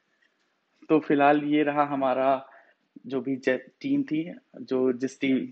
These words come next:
के इस हिसाब से अभी हमने जो इस stats को देखते हुए जो team बनाई वो team ये रही।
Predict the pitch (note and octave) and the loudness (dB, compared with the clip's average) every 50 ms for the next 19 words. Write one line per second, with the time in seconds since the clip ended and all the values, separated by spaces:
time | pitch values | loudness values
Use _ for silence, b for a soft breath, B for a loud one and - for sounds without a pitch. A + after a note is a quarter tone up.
0 | - _ - C#3+ C#3 C3 - - C#3 B2+ C3+ B2 - C3 B2+ B2+ - - - C#3+ | -10 _ -2 -2 -2 -2 -2 -4 -2 -2 -2 -2 2 2 2 2 2 0 -2 0
1 | C3+ B2+ C#3 C#3 C3+ C3 B2+ B2+ B2+ - C#3 C3+ C#3 C3 C3 - - - - _ | 0 0 0 0 0 0 0 -2 -4 0 2 2 4 2 2 0 -6 -16 -14 _
2 | - C#3 - - D3+ C3+ C3+ - - D3+ C#3 C3+ B2+ - - C#3 B2+ C3+ C3+ C3 | -8 -6 -2 4 4 4 4 2 0 -2 -2 -2 -2 -2 -2 -4 -2 -2 -2 -2
3 | C3+ C3+ C3+ C3 B2+ B2+ B2+ A#2+ A#2+ B2 - - C3 B2+ B2 A#2+ B2+ B2 C3 C#3 | -2 -2 -2 -2 -2 -2 -4 -4 -6 -8 -8 -8 -8 -6 -4 -4 -4 -2 -2 -2
4 | D#3 F3 | -4 -6